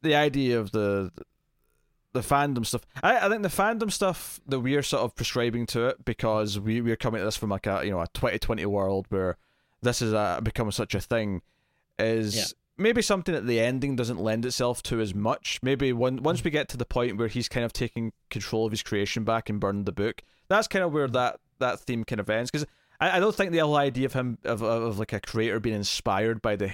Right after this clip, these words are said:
Speaker 1: the hate they get <laughs> is something
Speaker 2: Yeah,
Speaker 1: that
Speaker 2: it's
Speaker 1: really
Speaker 2: weird, yeah.
Speaker 1: does, doesn't really work. That, that part of it doesn't fit the metaphor. But that's
Speaker 2: Yeah.
Speaker 1: okay, 'cause it's not, 'cause like you say, the movie was actually about his own addiction problems than it was about that. It's just that so much of this has become relevant in different ways because
Speaker 2: Oh,
Speaker 1: of,
Speaker 2: totally,
Speaker 1: you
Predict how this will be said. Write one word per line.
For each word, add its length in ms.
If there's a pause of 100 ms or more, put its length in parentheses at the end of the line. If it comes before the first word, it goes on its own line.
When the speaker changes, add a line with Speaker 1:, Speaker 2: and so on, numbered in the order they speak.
(160)
Speaker 1:
the 80
hate 380
they 100
get 280 (240)
<laughs> 240
is 180
something 240
Speaker 2:
Yeah, 60
Speaker 1:
that 60
Speaker 2:
it's 80
Speaker 1:
really 160
Speaker 2:
weird, 180
yeah. 120
Speaker 1:
does, 120
doesn't 220
really 160
work. 320
That, 160
that 200
part 200
of 100
it 140 (280)
doesn't 220
fit 200
the 100
metaphor. 560 (420)
But 240
that's 180
Speaker 2:
Yeah. 60
Speaker 1:
okay, 260
'cause 160
it's 160
not, 160 (140)
'cause 120
like 100
you 60
say, 200
the 120
movie 240
was 140
actually 320
about 220
his 120
own 80
addiction 360
problems 340
than 100
it 60
was 160
about 240
that. 220
It's 80
just 180
that 160 (420)
so 280
much 200
of 80
this 120
has 100
become 420
relevant 420
in 140
different 360
ways 680 (300)
because 300
Speaker 2:
Oh, 40
Speaker 1:
of, 60
Speaker 2:
totally, 360
Speaker 1:
you 40